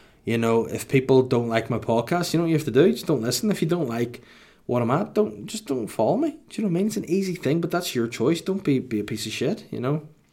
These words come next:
Like, for example, I'm not, I mean, people, some people may be disgusted this. I'm not particularly a big fan of the music of Bob Dylan. Now, he has the number one album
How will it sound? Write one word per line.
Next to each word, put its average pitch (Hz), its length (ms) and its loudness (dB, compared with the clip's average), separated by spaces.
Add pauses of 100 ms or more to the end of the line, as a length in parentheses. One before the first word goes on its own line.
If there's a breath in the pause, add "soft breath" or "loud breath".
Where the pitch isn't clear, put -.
(960)
Like, 131 240 2 (380 loud breath)
for 160 280 8
example, 127 680 2 (320 loud breath)
I'm 120 260 0
not, 110 320 2 (200)
I 123 100 -2
mean, 123 200 0
people, 127 300 4
some 135 160 4
people 127 240 4
may 113 220 2
be 107 180 0
disgusted 107 560 -6
this. 147 240 2 (400 loud breath)
I'm 143 240 6
not 131 200 4
particularly 113 880 -2 (260 loud breath)
a 107 80 -6
big 107 320 -2
fan 107 640 -4
of 107 160 -4
the 107 80 -2
music 104 560 -4
of 101 140 -8
Bob 104 260 -6
Dylan. 110 340 -2
Now, 131 80 0
he 127 120 2
has 127 120 4
the 135 60 0
number 131 240 2
one 117 180 2
album 107 460 -4